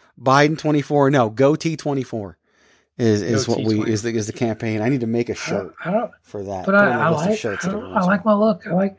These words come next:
Speaker 2: I like my face.
Speaker 1: How does the lovely and talented Missus O'Dowd feel? 'Cause we all know that's who's making the decision.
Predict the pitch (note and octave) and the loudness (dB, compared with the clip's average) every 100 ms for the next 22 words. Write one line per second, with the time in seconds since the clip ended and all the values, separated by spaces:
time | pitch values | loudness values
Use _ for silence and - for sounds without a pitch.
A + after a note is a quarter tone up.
0 | - E3 F#3 E3+ F#3+ F3 - - - - | 2 2 4 2 4 2 2 -4 -10 -2
1 | C#3 G3+ D3+ D3 C#3+ D3 C#3+ C#3 B2+ C3 | 2 4 4 4 6 4 6 4 4 2
2 | B2+ B2 A2 A2+ G#2 G2+ F#2 E2+ D#2 D#2 | 0 0 -2 -2 -4 -6 -8 -10 -16 -18
3 | - - _ - G#2+ A#2+ B2+ A#2 A2 - | -20 -20 _ -12 -8 -4 -2 -2 -2 -6
4 | G2+ G2+ F#2+ F#2 F2+ F2+ F2+ F2 | -10 -10 -10 -12 -14 -18 -20 -20